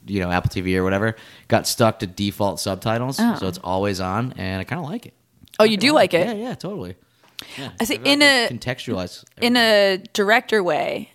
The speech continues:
Speaker 2: I sometimes don't like it because, one, it kinda, like, messes up the frame a little bit.
Speaker 1: Yeah.
Speaker 2: And I like to focus more on the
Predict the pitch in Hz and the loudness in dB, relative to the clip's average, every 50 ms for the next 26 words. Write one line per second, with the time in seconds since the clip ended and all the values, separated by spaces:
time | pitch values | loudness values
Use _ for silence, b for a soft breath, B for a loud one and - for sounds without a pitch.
0 | _ - - 185 190 185 185 - - 240 233 240 233 214 202 202 202 185 196 185 | _ -2 0 0 0 0 -4 -4 -2 0 2 2 0 0 0 -2 -2 0 0 0
1 | 190 190 175 170 170 165 - 175 170 180 180 175 175 180 175 - - 175 170 170 | 0 0 -2 -4 -4 -6 -6 -6 -6 -4 -4 -2 -2 -2 -4 -6 -8 -8 -6 -4
2 | 165 151 - - _ _ _ _ _ _ _ - 226 233 226 - 180 190 170 - | -6 -6 -8 -10 _ _ _ _ _ _ _ -4 -2 -2 -2 -2 -2 -4 -4 -4
3 | 180 - - 160 151 160 170 175 185 190 202 202 220 233 233 240 - _ _ - | -4 -6 -4 -4 -4 -2 -4 -2 0 0 0 2 2 0 0 0 -2 _ _ -8
4 | 101 107 98 95 92 85 80 - - _ _ _ _ - 190 185 180 175 175 175 | -6 -6 -4 -6 -6 -8 -12 -16 -20 _ _ _ _ 0 2 4 4 2 2 2
5 | 165 170 170 - - 185 165 160 160 - - _ _ _ - - - 190 165 165 | 0 0 -2 -4 -6 -4 -4 -4 -4 -6 -10 _ _ _ -16 -6 -2 -2 -2 0
6 | - 170 - - 180 165 160 160 160 156 160 156 156 170 185 - _ _ _ - | -2 -6 -6 -8 -10 -10 -10 -8 -8 -8 -6 -8 -8 -10 -12 -14 _ _ _ -4
7 | 165 165 160 160 160 151 151 151 147 147 147 151 165 | -2 -2 -2 -2 -2 -4 -2 -2 -2 -2 -2 -4 -6